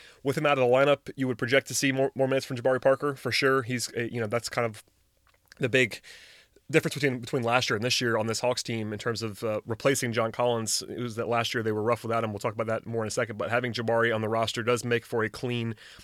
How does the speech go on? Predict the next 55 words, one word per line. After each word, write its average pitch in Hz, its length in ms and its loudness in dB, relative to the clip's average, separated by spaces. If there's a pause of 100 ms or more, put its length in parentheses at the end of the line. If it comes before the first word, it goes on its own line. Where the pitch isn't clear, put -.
(200)
sort 127 180 2
of - 100 -4
upgrade 131 380 4
in 120 80 0
terms 117 300 0
of 110 260 -2 (120)
his 117 200 0
role. 117 380 4 (260)
You'll 123 100 0
see 123 200 2
what 117 240 2 (120)
Parker 117 300 0
does 113 320 2
in 110 100 -6
terms 110 280 -2
of 104 240 -10
playing 110 320 0
more 110 180 0
minutes. 135 400 0
Uh, 87 140 -8
you 123 80 -4
know, 113 80 -2
he, 110 160 -6
he's 117 120 -8
obviously 123 280 2
not, 113 100 0
not 113 160 2
as 107 80 -2
good 117 140 2
as 104 80 -2
Collins, 120 380 -2
but 113 180 -2
he 123 120 -2
has 110 100 0
shown 113 380 0 (200)
flashes 117 340 2
offensively 113 540 0
to 113 100 -6
this 107 140 -4
point 123 140 -4
in - 40 -6
the 104 60 -8
season 110 240 -4
and 107 80 -2
at 107 80 -4
least 120 140 -2
has 104 100 -6
a 104 60 -6
pedigree 113 480 -4 (420)
of 123 80 -2
being 123 160 4
a 117 40 0
starting 117 220 2
power 107 200 0
forward. 113 360 0